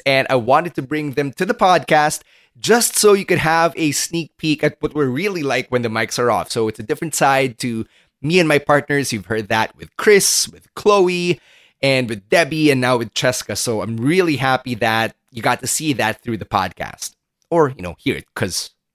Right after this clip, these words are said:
it's not a video show. Anyway, before I get out of here, I gotta say thanks to everybody who's been using my Mister Speedy promo code, and you can still keep using it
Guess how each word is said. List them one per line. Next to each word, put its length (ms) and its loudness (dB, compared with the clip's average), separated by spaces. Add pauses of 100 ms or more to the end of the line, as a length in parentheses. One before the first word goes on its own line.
(120)
it's 280 -8
not 180 0
a 40 -10
video 300 -10
show. 240 -10 (800)
Anyway, 400 2 (640)
before 260 4
I 80 4
get 80 4
out 160 4
of 60 -4
here, 360 0 (140)
I 40 0
gotta 220 2
say 200 2
thanks 480 0
to 140 -2
everybody 500 2
who's 160 0
been 180 0
using 280 2
my 160 4
Mister 380 2
Speedy 380 -6
promo 360 4
code, 440 2
and 260 2
you 80 -4
can 120 -4
still 200 -2
keep 320 -10
using 340 0
it 180 4